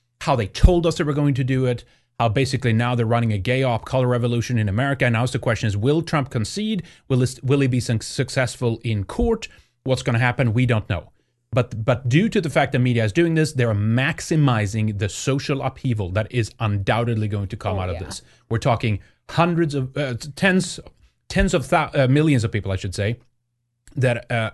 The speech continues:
Speaker 1: are not going to recognize whichever president ends up sitting,
Speaker 2: Well, well, you know,
Speaker 1: uh,
Speaker 2: from the
Speaker 1: as a
Speaker 2: leftist
Speaker 1: sitting
Speaker 2: perspective,
Speaker 1: president.
Speaker 2: do you think that they think, because they know they have to lie about Trump supporters and manufacture, you know, these, uh, foiled events and stuff, because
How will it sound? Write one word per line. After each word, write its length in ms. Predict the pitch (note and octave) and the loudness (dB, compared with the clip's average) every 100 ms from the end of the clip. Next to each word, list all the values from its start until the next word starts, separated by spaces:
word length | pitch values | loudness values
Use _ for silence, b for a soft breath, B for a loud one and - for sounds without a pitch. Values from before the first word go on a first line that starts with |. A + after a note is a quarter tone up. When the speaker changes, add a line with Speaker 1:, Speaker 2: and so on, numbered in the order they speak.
| - - | -10 -2
Speaker 1:
are 100 | C#3 | 2
not 200 | C#3+ D#3 | 4 2
going 160 | D3 | -2
to 80 | C3 | 0
recognize 680 | B2 B2+ A#2 B2 A2+ A2 - _ _ _ _ _ | -2 -2 -4 -2 -2 -4 -10 _ _ _ _ _
whichever 420 | B2+ C3+ D3+ C3+ | 0 0 0 0
president 480 | A#2+ C3 B2 A2 G2+ - | 0 0 0 0 -2 -2
ends 220 | A#2 G#2 | -2 0
up 200 | G2 - - _ _ _ B B | -4 -6 -20 _ _ _ B B
sitting, 280 | - - D3 E4 | -14 0 4 4
Speaker 2:
Well, 80 | |
well, 280 | E4 G4 E4 D4 | 6 6 4 2
you 140 | D#4 | 2
know, 120 | D#4 | 4
Speaker 1:
uh, 80 | C#4 | 4
Speaker 2:
from 180 | E4+ D4 | 4 4
the 60 | C#4 | 4
Speaker 1:
as 280 | B3+ B3 | 2 2
a 40 | - | 2
Speaker 2:
leftist 20 | |
Speaker 1:
sitting 120 | - C#4 | 2 2
Speaker 2:
perspective, 140 | G3 | 2
Speaker 1:
president. 360 | A#3 - A3 G3+ | 0 2 -2 0
Speaker 2:
do 80 | |
you 120 | B3+ B3+ | 0 0
think 300 | - D4+ D4+ | 0 -2 0
that 260 | C4+ A3+ - | -4 -2 -2
they 320 | A#3 B3 A#3+ - | 0 -2 -4 -4
think, 260 | A3+ A3 | -4 -4
because 260 | - B3+ D4+ | -6 -8 -6
they 140 | A#4 | -8
know 340 | A4 C#4 A#3 G#3+ | -4 -2 -2 -4
they 240 | G#3 B3+ A#3+ | -2 -2 -2
have 200 | - - | -4 -8
to 80 | |
lie 220 | G#3 F#3+ G3 | -6 -4 -4
about 200 | G3 F3+ | -4 -6
Trump 220 | G3+ F#3+ | -8 -10
supporters 600 | F#3+ F#3+ F#3+ F#3 F#3 F#3 | -10 -6 -6 -4 -6 -6
and 200 | F#3+ G3 | -6 -6
manufacture, 720 | G3+ G3 G#3+ G3+ F#3+ - G#3 | -4 -6 -6 -8 -10 -8 -8
you 180 | G3 G3 | -6 -6
know, 140 | F#3+ F3+ | -6 -6
these, 300 | F#3 F#3 F#3 | -8 -6 -6
uh, 180 | F#3 | -6
foiled 480 | F3+ - D#4+ D4+ B3+ | -6 -2 2 4 4
events 360 | A3+ A3+ A#3 A3+ | 2 0 -2 -4
and 80 | A3 | -4
stuff, 200 | G#3+ G#3 | -4 -4
because 380 | A#3 A3+ G#3 | -4 -4 -4